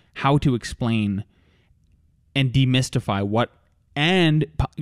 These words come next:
try to not scare folks about it's okay to maybe do adjustable rate mortgages. And I know you're just, like, everybody's listening going, "Uh," inside. So the idea is,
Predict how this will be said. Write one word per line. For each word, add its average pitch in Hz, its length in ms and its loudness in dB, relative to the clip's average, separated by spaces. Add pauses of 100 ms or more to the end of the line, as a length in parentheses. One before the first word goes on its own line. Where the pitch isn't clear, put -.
(140)
try 123 180 -4
to 123 80 0
not 117 200 -4
scare 143 300 0
folks 101 460 -4
about 101 340 -2 (920)
it's 131 160 -2
okay 139 420 2
to 127 100 -6
maybe 117 260 0
do 117 220 0
adjustable 95 380 -6
rate 85 180 -6
mortgages. 101 520 -4
And 139 140 -2
I 147 100 4
know 160 340 2
you're 123 380 -2
just, 127 420 -8
like, 120 260 -6
everybody's 143 380 0
listening 131 260 -2
going, 104 320 -10
"Uh," 143 600 -10
inside. 147 400 -4 (1300)
So 190 460 -4
the 143 160 -6
idea 190 380 0
is, 117 460 0